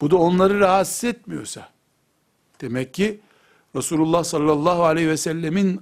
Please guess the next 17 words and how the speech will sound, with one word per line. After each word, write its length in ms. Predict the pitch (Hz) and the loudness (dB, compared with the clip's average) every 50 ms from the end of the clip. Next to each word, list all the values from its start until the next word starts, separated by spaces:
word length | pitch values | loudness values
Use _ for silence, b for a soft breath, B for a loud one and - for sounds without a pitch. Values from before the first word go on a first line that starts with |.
| - - | -6 -4
adına 500 | 151 151 147 165 180 190 220 220 175 165 | -4 -2 2 2 4 4 4 2 2 2
bağlanmış 640 | 170 165 165 165 175 175 185 202 220 226 - - | 2 2 4 2 2 2 2 0 0 0 0 0
olmak 540 | 214 175 165 160 151 170 208 226 - - - _ _ _ _ _ _ _ _ _ _ _ _ _ _ _ _ _ _ - | 0 2 2 2 2 0 0 -2 -6 -12 -20 _ _ _ _ _ _ _ _ _ _ _ _ _ _ _ _ _ _ -2
kefalet 580 | - 160 151 - 156 151 151 160 196 208 202 | 0 0 2 2 2 2 4 2 2 0 -2
için 200 | 196 165 - 214 | -2 -2 0 2
yetmiyor. 540 | 214 208 226 247 240 240 - 160 127 107 98 - _ _ _ _ _ _ _ _ _ _ _ _ _ _ - | 4 4 4 4 2 0 -4 -10 -10 -10 -12 -14 _ _ _ _ _ _ _ _ _ _ _ _ _ _ -6
Bir 80 | 156 151 | -4 -2
de 100 | 208 202 | -2 -2
senin 340 | - - 196 214 247 262 269 | 0 0 2 4 4 4 4
adını 380 | 262 214 175 160 170 190 240 | 4 2 2 2 2 0 0
ilave 540 | 269 277 233 185 196 202 196 220 247 233 - | -2 -2 0 2 2 4 4 4 4 2 2
kefalet 520 | - 208 190 - 190 185 185 180 170 - | 2 0 2 2 2 2 2 0 0 -2
olarak 380 | 175 165 165 156 151 147 - - | 0 0 0 2 0 -2 -4 -6
göstermek 600 | 160 143 127 - - 147 131 127 131 120 - - | -8 -8 -8 -6 -8 -8 -8 -8 -10 -12 -12 -8
gerekiyorsa, 760 | - 135 123 123 120 - - 170 151 139 131 - 247 269 269 - b b b b b b b b b b - | -6 -6 -6 -6 -6 -6 -6 -4 -4 -4 -2 0 0 -2 -2 -4 b b b b b b b b b b -2
bu 100 | 170 170 | -2 -2
sorun 480 | - - 165 139 147 214 262 262 262 | 0 0 0 2 2 2 0 0 -4